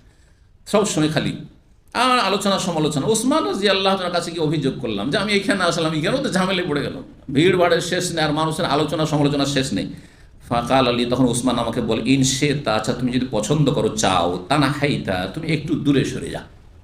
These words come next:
মদিনার থেকে একটু সাইডে চলে যাও কোথাও। ফাকুনতা কার, বেশি দূরে যেও না, তুমি কাছাকাছি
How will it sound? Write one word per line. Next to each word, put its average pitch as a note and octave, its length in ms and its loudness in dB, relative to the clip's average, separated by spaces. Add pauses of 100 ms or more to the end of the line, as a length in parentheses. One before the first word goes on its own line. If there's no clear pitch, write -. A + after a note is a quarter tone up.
(320)
মদিনার A#2 540 0
থেকে B2 220 0 (760)
একটু C3+ 220 0
সাইডে A#2 500 2
চলে F#2 200 0
যাও F#2 120 -4
কোথাও। F2 540 -6
ফাকুনতা A#3+ 480 4
কার, G3 220 4
বেশি G#3 340 4
দূরে G3 240 4
যেও B2+ 260 4
না, A#3+ 300 0
তুমি G#3+ 160 -6
কাছাকাছি - 420 -2